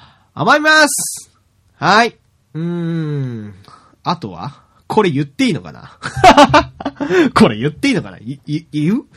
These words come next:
えー、僕が個人的にやってる番組、えー、カラーデイズの、えー、方でですね、えー、なんと、今月末、えー、二十四時間生放送やります。はい。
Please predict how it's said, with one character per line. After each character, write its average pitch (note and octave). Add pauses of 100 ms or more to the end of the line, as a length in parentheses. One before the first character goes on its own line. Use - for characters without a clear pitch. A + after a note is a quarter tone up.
(600)
え A#3
ー、 G3+
僕 B3+
が F#4
個 -
人 D#4
的 D4
に B3+
や -
っ -
て B3
る C4+
番 C4
組、 G#3+ (360)
え C#3
ー、 C#3+
カ D4
ラ F#4+
ー -
デ G4+
イ B3+
ズ F3+
の、 A#2 (160)
え A#2+
ー、 A2+
方 A2+
で G2+
で -
す -
ね、 D3+ (340)
え C3
ー、 -
な A3
ん -
と、 A2
今 D#4
月 F4
末、 A#2+ (140)
え G#2+
ー、 - (100)
二 D#4+
十 E4+
四 D#3+
時 E3+
間 G#2
生 A3
放 D4
送 C#4
や C4
り A#3
ま A3+
す。 - (180)
は D#3+
い。 D#3+